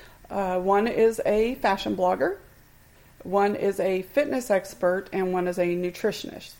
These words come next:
So, um, the way that I, I met them or found them was actually through Upwork. Um, so my most recent ones were through Upwork. Other than that, it's been, you know, through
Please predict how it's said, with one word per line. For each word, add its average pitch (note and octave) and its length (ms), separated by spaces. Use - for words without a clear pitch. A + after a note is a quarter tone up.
So, - 360
um, F#3 260
the F#3+ 80
way G3 200
that G3+ 160
I, F#3+ 320
I G3 160
met G#3 360
them G#3 400
or F#3+ 360
found B3+ 380
them F3 360
was F#3 400
actually F#3+ 800
through B3+ 320
Upwork. - 640
Um, E3+ 200
so F#3+ 120
my F3+ 120
most G3 300
recent G#3+ 280
ones E3 160
were D#3+ 100
through D#3+ 180
Upwork. - 280
Other G3+ 280
than F#3 140
that, F#3+ 200
it's E3 180
been, E3+ 320
you E3+ 100
know, E3 180
through E3+ 580